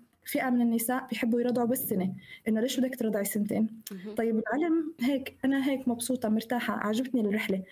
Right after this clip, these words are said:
Speaker 1: فبدهم يلاقوا حتى لو أنت عم ترضعي طبيعي ولا عم ترضعي صناعي، ولدتي طبيعي ولا ولدتي قيصرية. في بمجتمعنا من كتر الجهل والفضا فاضيين إنه بدهم يلاقوا أي شيء يتسلوا فيه ويلوموا المرأة. وكمان ليش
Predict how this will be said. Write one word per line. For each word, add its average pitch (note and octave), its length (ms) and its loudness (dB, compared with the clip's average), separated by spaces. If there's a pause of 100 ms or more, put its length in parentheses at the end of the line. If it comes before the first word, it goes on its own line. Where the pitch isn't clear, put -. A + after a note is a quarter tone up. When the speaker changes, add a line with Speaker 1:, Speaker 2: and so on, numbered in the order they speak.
(180)
Speaker 1:
فبدهم A3+ 460 2
يلاقوا D#4+ 240 2
حتى F4+ 260 -2
لو D#4+ 120 2
أنت D4+ 180 2
عم C#4+ 240 0
ترضعي C#4+ 160 0
طبيعي C4+ 480 2
ولا A#3 180 0
عم A#3 100 2
ترضعي A3 240 0
صناعي، G3 360 0
ولدتي B3+ 280 -2
طبيعي B3 400 2
ولا A3+ 140 0
ولدتي A3+ 260 0
قيصرية. G3+ 540 0 (400)
في D#4+ 180 0
بمجتمعنا D#4 680 2
من A3+ 180 2
كتر C#4+ 320 -4
الجهل B3 400 0
والفضا A#3+ 480 0 (580)
فاضيين C#4 480 0
إنه A#3+ 240 2
بدهم C4+ 280 2
يلاقوا B3+ 280 2
أي C#4+ 140 0
شيء C#4 220 0
يتسلوا A#3+ 340 0
فيه B3 200 2
ويلوموا A3 380 2
المرأة. G3 380 0 (540)
وكمان A#3+ 520 2
ليش F4 240 0